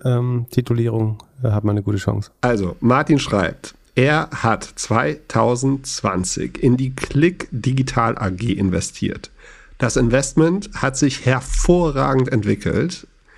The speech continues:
Speaker 2: Ich habe gerade gecheckt, es ist tatsächlich ein Ten Xer.
Speaker 1: Ten, Ten
Speaker 2: Also
Speaker 1: Bagger.
Speaker 2: wenn er, wenn er in, im Januar zwanzig zwanzig investiert hat, dann hat er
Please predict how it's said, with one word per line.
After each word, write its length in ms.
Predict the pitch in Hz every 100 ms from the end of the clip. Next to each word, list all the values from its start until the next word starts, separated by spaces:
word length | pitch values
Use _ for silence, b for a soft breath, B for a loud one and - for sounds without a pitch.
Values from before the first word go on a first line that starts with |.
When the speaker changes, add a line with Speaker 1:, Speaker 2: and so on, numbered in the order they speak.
| b b
Speaker 2:
Ich 140 | 117
habe 120 | 131
gerade 260 | 131 123 131
gecheckt, 540 | 113 - 135 180 - -
es 160 | 131 131
ist 240 | 151 - - -
tatsächlich 920 | 123 131 151 127 131 - 110 156 - - B B B
ein 320 | 110 117 135 -
Ten 320 | - 131 139
Xer. 300 | 147 131 -
Speaker 1:
Ten, 200 | - 123 117 104
Ten 160 | - 123
Speaker 2:
Also 220 | 110 110
Speaker 1:
Bagger. 120 | 110
Speaker 2:
wenn 140 | 123
er, 140 | 135 - - _ - _ _ - B B B
wenn 140 | 117
er 180 | 135 131
in, 240 | 139 143
im 320 | - 127 131 131
Januar 580 | 127 170 196 170 165
zwanzig 400 | 160 147 143 135
zwanzig 400 | - 135 131 151
investiert 540 | 143 131 127 - 156 156
hat, 280 | 113 170 - B B B B -
dann 240 | 120 123
hat 140 | 135 143
er 200 | 131